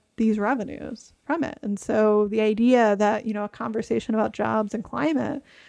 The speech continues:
is only one about, you know, transitioning fossil fuel workers into, uh, into a clean energy economy sort of ignores just how bound up our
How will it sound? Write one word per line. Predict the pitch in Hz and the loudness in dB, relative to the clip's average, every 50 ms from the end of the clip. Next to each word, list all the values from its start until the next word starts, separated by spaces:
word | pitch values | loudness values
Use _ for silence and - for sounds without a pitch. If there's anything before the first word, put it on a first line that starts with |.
| - _ - _ - | -20 _ -18 _ 2
is | 247 220 | 4 6
only | 233 247 247 247 233 | 6 6 6 4 4
one | 220 214 208 202 | 2 2 2 0
about, | 202 185 - 220 214 220 220 214 208 - 254 | -2 0 2 4 6 6 8 6 4 2 0
you | 202 | -6
know, | 202 190 190 196 - _ _ _ _ _ _ _ - | -6 -6 -6 -8 -10 _ _ _ _ _ _ _ -8
transitioning | - 233 220 220 214 220 226 - - 226 214 214 196 | -4 -2 0 2 2 0 0 0 -2 -6 -6 -6 -8
fossil | - - 226 240 277 277 - 262 226 | -4 -2 0 0 0 0 -2 -4 -6
fuel | - 208 185 196 | -4 -4 -4 -2
workers | 202 208 208 _ - 220 220 220 202 - - - | -4 -4 -6 _ -6 -4 -2 -2 -4 -6 -6 -4
into, | 233 214 214 214 214 214 - - 226 220 220 214 208 214 214 214 214 - _ _ - - - _ _ _ _ - | -2 0 0 0 -2 -2 -2 0 2 4 4 4 4 4 2 0 -2 -6 _ _ -20 -20 -20 _ _ _ _ -8
uh, | 202 202 202 214 214 220 - 233 | -4 -4 -2 -2 -2 -4 -4 -4
into | 240 285 208 - 233 208 | -4 -4 -2 0 2 2
a | 208 | 2
clean | - - 233 220 202 | 0 -2 -2 -2 -2
energy | 202 - 208 208 214 214 | -2 -2 -2 -2 0 0
economy | - - - - 254 277 285 254 | -2 -2 -2 -2 -2 0 0 0
sort | 208 - 233 226 | 0 2 4 4
of | 220 | 4
ignores | 208 - 208 208 214 233 247 247 233 202 202 196 - | 4 2 2 4 6 6 6 6 6 4 2 0 -4
just | 202 - - | -10 -12 -10
how | - - 214 208 208 208 208 208 208 208 196 - _ _ _ _ - | -6 -4 -2 0 0 0 0 0 0 -2 -4 -6 _ _ _ _ -2
bound | 220 208 220 233 233 214 | 0 2 2 2 0 0
up | - - 214 226 220 _ - - - - | -2 0 0 0 -2 _ -8 -12 -10 -8
our | 202 202 208 214 208 208 208 214 214 214 214 214 214 | -6 -4 -2 0 0 0 0 0 0 -2 -2 -4 -6